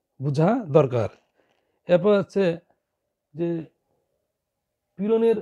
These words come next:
যে বৈশিষ্ট্য, এই বৈশিষ্ট্য সম্পর্কে একটু আলোকপাত করছি। সেটা হচ্ছে, বৈশিষ্ট্য হচ্ছে চারটা। একটা হচ্ছে মানসিক চাপ, মানসিক যন্ত্রণা, বিরক্তিকর,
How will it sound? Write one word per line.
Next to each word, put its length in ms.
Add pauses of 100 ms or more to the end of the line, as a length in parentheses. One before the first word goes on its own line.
(100)
যে 60
বৈশিষ্ট্য, 580 (680)
এই 180
বৈশিষ্ট্য 400
সম্পর্কে 520 (400)
একটু 160
আলোকপাত 420
করছি। 320 (760)
সেটা 220
হচ্ছে, 240
বৈশিষ্ট্য 540
হচ্ছে 180
চারটা। 500 (720)
একটা 300
হচ্ছে 180
মানসিক 420 (100)
চাপ, 240 (520)
মানসিক 420
যন্ত্রণা, 500 (520)
বিরক্তিকর, 720